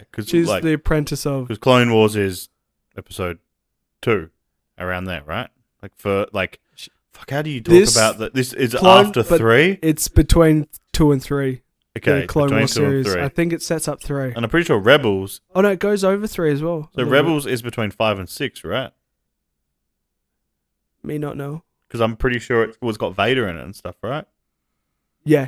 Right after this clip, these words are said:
Speaker 2: yeah, it does.
Speaker 1: So
Speaker 2: And she's
Speaker 1: it
Speaker 2: in
Speaker 1: can't
Speaker 2: it
Speaker 1: be after
Speaker 2: too.
Speaker 1: six.
Speaker 2: She's in it.
Speaker 1: And I'm pretty sure it's when they're getting the second Death Star.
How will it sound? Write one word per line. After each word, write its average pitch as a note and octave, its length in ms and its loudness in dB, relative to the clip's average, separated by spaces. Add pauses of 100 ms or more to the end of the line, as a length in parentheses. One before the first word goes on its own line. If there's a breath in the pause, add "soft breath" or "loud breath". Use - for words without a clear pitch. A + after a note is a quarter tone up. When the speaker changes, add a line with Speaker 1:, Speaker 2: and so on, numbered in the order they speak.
Speaker 2:
yeah, C#3+ 140 -4
it C3 40 -10
does. C#3+ 220 -4
Speaker 1:
So A2+ 200 2
Speaker 2:
And G#2 80 4
she's F#3 260 0
Speaker 1:
it G#3+ 40 0
Speaker 2:
in G#3 40 0
Speaker 1:
can't A#2 180 2
Speaker 2:
it A2+ 40 2
Speaker 1:
be - 40 6
after F3 140 6
Speaker 2:
too. - 60 -2
Speaker 1:
six. - 520 -6
Speaker 2:
She's D#3+ 240 -4
in C#3 120 -4
it. - 60 -16 (160)
Speaker 1:
And G#2 120 -4
I'm G2+ 60 -6
pretty C#3+ 180 0
sure C#3+ 140 2
it's A#2+ 120 -2
when B2 140 -2
they're A2 180 -2 (140)
getting G#2+ 240 0
the F#2+ 80 -10
second G2+ 420 -8
Death F#2 220 -6
Star. - 320 -16